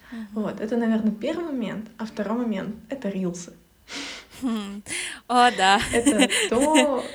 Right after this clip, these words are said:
Speaker 2: куда я не могу направить свою энергию и свое внимание.
Speaker 1: Хотя ты прекрасно
Speaker 2: Хотя я
Speaker 1: понимаешь.
Speaker 2: понимаю,
Speaker 1: Да.
Speaker 2: что
Speaker 1: Да.
Speaker 2: очень надо.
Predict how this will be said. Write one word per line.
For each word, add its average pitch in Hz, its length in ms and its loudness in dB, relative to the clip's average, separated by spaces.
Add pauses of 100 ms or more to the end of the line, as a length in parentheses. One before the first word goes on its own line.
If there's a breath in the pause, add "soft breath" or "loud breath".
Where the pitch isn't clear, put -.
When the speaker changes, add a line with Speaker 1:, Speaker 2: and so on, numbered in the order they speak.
(600 loud breath)
Speaker 2:
куда 220 300 4
я 233 140 6
не 214 160 6
могу 214 680 2
направить 196 680 -4
свою 180 400 -6
энергию 220 600 -2
и 214 40 -8
свое 190 280 -4
внимание. 185 520 -4 (240)
Speaker 1:
Хотя 254 280 -2
ты 247 120 -8
прекрасно 233 440 -2
Speaker 2:
Хотя 233 100 2
я 233 80 2
Speaker 1:
понимаешь. 202 260 0
Speaker 2:
понимаю, 247 220 -2 (160)
Speaker 1:
Да. 202 200 0
Speaker 2:
что 196 220 -6 (500)
Speaker 1:
Да. 202 360 -10 (140)
Speaker 2:
очень 190 420 -2
надо. 190 360 -4